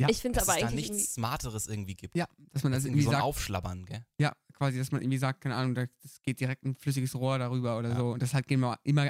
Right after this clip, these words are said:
Speaker 1: an derselben Stelle, das Ding
Speaker 3: Ja.
Speaker 1: rauskommt. Aber
Speaker 3: Ja, ja,
Speaker 1: irgendjemand
Speaker 3: ist
Speaker 1: Schlaues
Speaker 2: Aber es
Speaker 1: hat
Speaker 2: ist
Speaker 1: sich was
Speaker 2: nicht immer an der gleichen
Speaker 1: dabei
Speaker 2: Stelle.
Speaker 1: gedacht.
Speaker 2: Es ist ja immer
Speaker 1: Ja, ja,
Speaker 2: woanders.
Speaker 1: deswegen meine ich das.
Speaker 2: Ach
Speaker 1: Wäre
Speaker 2: so,
Speaker 1: viel
Speaker 2: das meinst
Speaker 1: schlauer.
Speaker 2: du. Ja.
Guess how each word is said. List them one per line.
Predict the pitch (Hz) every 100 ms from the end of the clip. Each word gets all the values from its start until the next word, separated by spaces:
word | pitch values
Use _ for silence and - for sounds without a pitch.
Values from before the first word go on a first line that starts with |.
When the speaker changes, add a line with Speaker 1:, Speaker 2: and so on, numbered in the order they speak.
| -
Speaker 1:
an | 135
derselben | 131 127 147 160 139
Stelle, | - - - 196 175 120 107 - _ _ _ _ -
das | 123
Ding | 120
Speaker 3:
Ja. | 117
Speaker 1:
rauskommt. | 117 - 117 113 -
Aber | 135 165 165 - _ _ _ _ _ _ _ -
Speaker 3:
Ja, | 95
ja, | 101
Speaker 1:
irgendjemand | 160 143
Speaker 3:
ist | 165
Speaker 1:
Schlaues | 143
Speaker 2:
Aber | 240
es |
Speaker 1:
hat | 339
Speaker 2:
ist |
Speaker 1:
sich | -
was | 214
Speaker 2:
nicht |
immer | 247
an | 202
der | 190
gleichen | 185 175
Speaker 1:
dabei | 120
Speaker 2:
Stelle. | - 180
Speaker 1:
gedacht. |
Speaker 2:
Es | 196
ist |
ja | 247
immer | 240
Speaker 1:
Ja, | 220
ja, |
Speaker 2:
woanders. | 220 240 254
Speaker 1:
deswegen | 254 185 165
meine | 202
ich | 175
das. | 160
Speaker 2:
Ach | -
Speaker 1:
Wäre | -
Speaker 2:
so, | 277
Speaker 1:
viel |
Speaker 2:
das | 269 175
meinst | 175
Speaker 1:
schlauer. | 135 131
Speaker 2:
du. | 202
Ja. | 208